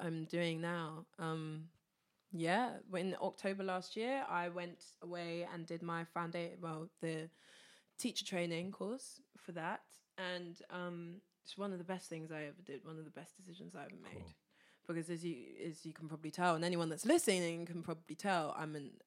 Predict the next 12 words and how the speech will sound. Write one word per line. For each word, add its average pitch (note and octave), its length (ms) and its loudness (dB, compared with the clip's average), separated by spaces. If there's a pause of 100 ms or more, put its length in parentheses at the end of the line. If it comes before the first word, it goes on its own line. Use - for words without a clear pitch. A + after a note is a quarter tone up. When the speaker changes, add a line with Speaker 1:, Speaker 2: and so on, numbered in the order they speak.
Speaker 1:
overthinker. D#3+ 640 -6 (720)
Think D#3+ 160 -4
about F#3 300 0
things, D#3 520 0 (100)
Speaker 2:
<laughs> - 120 -10
Speaker 1:
uh, G2+ 40 0 (800)
almost F#3 380 -2 (840)
deep A#3+ 260 -2
enough G#3+ 300 2
to G3 100 -6
save F#3 360 0
myself, G3 500 2